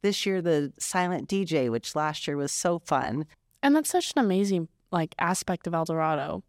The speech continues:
Speaker 2: I know my old school didn't have that, but it's so inclusive to everyone's interests.
Speaker 1: Yeah.
Speaker 2: Just regarding the dances, 'cause I do know there are people who don't like going in the mosh pit.
Speaker 1: Right.
Speaker 2: So it's just, it's great to have a school that really acknowledges everyone's interests.
Speaker 1: Yeah, and hopefully there's no mosh pit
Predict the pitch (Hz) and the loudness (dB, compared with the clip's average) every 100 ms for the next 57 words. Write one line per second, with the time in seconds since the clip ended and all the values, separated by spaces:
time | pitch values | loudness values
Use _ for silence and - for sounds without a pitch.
0 | - 220 233 208 185 190 - 185 170 165 | 0 2 4 2 0 -2 -2 -2 0 -2
1 | 180 175 190 190 170 160 165 165 - - | -2 -2 0 2 0 0 -2 -2 -4 -4
2 | 190 180 185 180 - 185 175 - 170 - | 0 2 2 0 -2 -2 -2 0 0 0
3 | 160 156 - - 160 160 156 - 147 - | -2 -2 -4 -2 0 0 0 -2 -4 0
4 | 180 214 - - - 170 151 120 - 131 | 2 2 -2 -8 -6 -4 -4 -6 -6 -4
5 | 190 190 180 175 170 170 151 143 - 185 | -2 0 0 2 2 0 0 -2 0 0
6 | 180 - 180 165 165 165 151 151 147 147 | 0 -2 -2 -2 0 0 2 0 0 -2
7 | 143 151 151 156 156 - 147 139 180 190 | -2 -2 -2 -2 -4 -2 -2 0 -2 -2
8 | 208 214 220 220 233 226 - 277 294 - | 0 2 2 2 0 -2 -4 -2 -2 -4
9 | - 156 151 113 - - - - 208 196 | -6 -2 -2 -4 -8 -12 -4 0 0 0
10 | - 196 - 202 - 196 185 - 175 170 | -2 -2 -2 -4 -2 -2 0 -2 -2 0
11 | 160 160 - - 156 151 143 156 156 139 | 0 -2 -4 -2 0 0 0 0 0 -2
12 | 156 147 143 139 - 165 170 - - 165 | -2 -2 -2 -2 -2 -4 -4 -6 -4 -2
13 | 156 147 - - - - - - - 175 | 0 -2 -2 -4 -4 -4 -8 -10 -10 -4
14 | 190 135 - 151 180 - 220 214 202 - | -2 -2 -4 -6 -6 -4 -4 -2 -4 -4
15 | 190 196 214 - - - | -2 -2 -2 -4 -4 -6